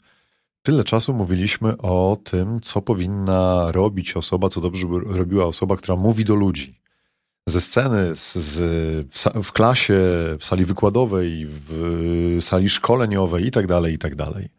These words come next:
No i teraz wszystkim tym, którzy wykonują taki zawód jak my, czyli mówią do ludzi w takich,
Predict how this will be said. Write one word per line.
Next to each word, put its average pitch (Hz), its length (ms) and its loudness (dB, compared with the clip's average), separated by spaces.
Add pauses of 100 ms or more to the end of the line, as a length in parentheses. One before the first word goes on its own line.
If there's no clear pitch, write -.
(540)
No 98 40 4
i - 20 4
teraz 120 200 2
wszystkim 160 400 0
tym, 78 320 0 (420)
którzy 78 540 0 (1120)
wykonują 123 340 4
taki - 180 -2
zawód 104 240 4
jak 98 140 0
my, 85 100 -2
czyli 87 200 -6
mówią 101 300 4
do 92 100 4
ludzi 87 220 2
w - 40 -4
takich, - 460 -6